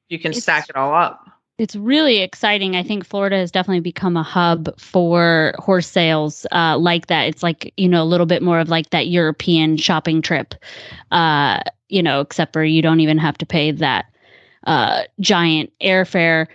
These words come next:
Speaker 2: And actually, um, I d-, actually just caught up with Klaus the other day, and he had the other, uh, inspector and handler for the Oldenburg Verband was here from Germany. And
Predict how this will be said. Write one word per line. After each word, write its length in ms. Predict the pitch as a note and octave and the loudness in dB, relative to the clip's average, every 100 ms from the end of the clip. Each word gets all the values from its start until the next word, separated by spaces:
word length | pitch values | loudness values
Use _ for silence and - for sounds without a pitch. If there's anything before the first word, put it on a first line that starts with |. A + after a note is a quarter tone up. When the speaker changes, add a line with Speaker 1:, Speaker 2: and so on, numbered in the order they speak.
| - - A3+ | -20 -8 -2
Speaker 2:
And 460 | A#3+ C4 A#3+ A3+ | 0 2 0 0
actually, 580 | - A3 - A#3 G3+ - _ G#3 | 0 -2 -2 -2 -2 -6 _ -2
um, 500 | G3 F3+ E3+ E3 - _ _ - - | 0 2 0 -4 -8 _ _ -12 -4
I 120 | G3 | -2
d-, 100 | F#3 | 0
actually 320 | G3 - A3 | -2 -2 -6
just 220 | F#3 F#3 | -4 -6
caught 180 | - F3+ | -2 -2
up 140 | F3 F#3+ | -2 -4
with 160 | F3+ | -4
Klaus 560 | G3+ E3+ E3 - - - - | 0 0 0 -4 -18 -20 -12
the 200 | F3+ F#3 | -2 0
other 260 | F3 E3+ D#3 | 2 0 0
day, 440 | E3+ F3 E3+ E3+ | 0 2 2 0
and 200 | F3+ E3+ | 0 -2
he 160 | F#3 F3 | -2 -2
had 500 | F#3 F3 E3+ D#3 - | 0 0 0 -2 -10
the 220 | F3 F#3 | -4 0
other, 500 | F3+ F3+ F3+ E3+ E3 - | 0 2 2 0 -2 -2
uh, 260 | F3+ E3 - | 0 0 -2
inspector 580 | F3 - F#3 - F#3+ E3+ | -4 -4 -6 -4 -2 -2
and 120 | E3 | -2
handler 560 | - F3 F3 E3+ E3+ | 0 0 0 0 0
for 400 | D#3+ - F3+ E3+ | -2 -2 2 2
the 340 | D#3+ E3 D#3+ - | 2 2 0 -2
Oldenburg 640 | F#3 F3 F#3 F3+ E3+ E3 E3 | -2 2 4 4 2 0 -2
Verband 520 | E3+ E3+ F3 F3 E3+ | 0 2 2 2 2
was 200 | F3 E3 | 0 0
here 360 | - E3 D#3 | 0 2 2
from 360 | D#3 F#3 D#3+ D#3 | 0 0 2 2
Germany. 580 | F#3 F#3 F#3+ F3 D#3 D#3 - - - - | 2 4 4 2 2 -2 -8 -20 -20 -4
And 500 | G3 F#3 F3 E3+ E3+ | 0 2 2 2 -2